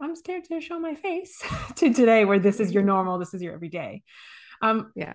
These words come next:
Speaker 1: w-, what, other than your writing, which is obviously incredibly powerful for your readers, but also for yourself, I imagine it's very cathartic. Um, what other sort of tools or practices, like, what other things have you done to help you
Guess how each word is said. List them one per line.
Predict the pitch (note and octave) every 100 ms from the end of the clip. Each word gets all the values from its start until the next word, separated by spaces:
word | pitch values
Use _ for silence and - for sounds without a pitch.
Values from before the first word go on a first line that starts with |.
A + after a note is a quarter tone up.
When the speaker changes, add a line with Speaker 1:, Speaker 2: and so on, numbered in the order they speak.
| -
Speaker 1:
w-, | C4 B3+ -
what, | B3 D4 D#4+ -
other | B3+ D#4
than | D4+ C#4
your | C#4
writing, | G#3 E3+ E3 F3+
which | F3+ F3+
is | F#3 -
obviously | G3 G3 G#3 A3+
incredibly | G#3 G3+ G3 F#3+ F#3
powerful | - F#3 F#3 F3+ F#3 F3+ - _ _ _ -
for | -
your | F#3 F3+
readers, | A3 F#3+ F3+
but | G#3 F#3
also | G3
for | G3+ G3+
yourself, | F3+ F3 E3 E3 F3
I |
imagine | F3 F3 E3+
it's | F3 E3+
very | F3 F3
cathartic. | - - F3+ F3+ F3 G#3 _ _ - - _
Um, | G#3 G#3 G#3 - _ _ _ -
what | A#3+ B3 F#4+ A4+ -
other | A#3 B3+ C4 C4+ C4+
sort | - C#4
of | B3+ -
tools | - - C#4 C#4 B3
or | G#3 F#3+
practices, | A3 B3 B3+ C4+ G#3+ F3+
like, | G3 B3
what | D#4+
other | F#4+
things | E4+ A3+ A#3+ A#3
have | G#3 F#3
you | F3+ F#3+ F#3+
done | D#3 F#3 F#3 F3+ F3
to | F#3+
help | E3+ - - A#3+ C#4+ -
you | G3+ F#3+ F3+ F3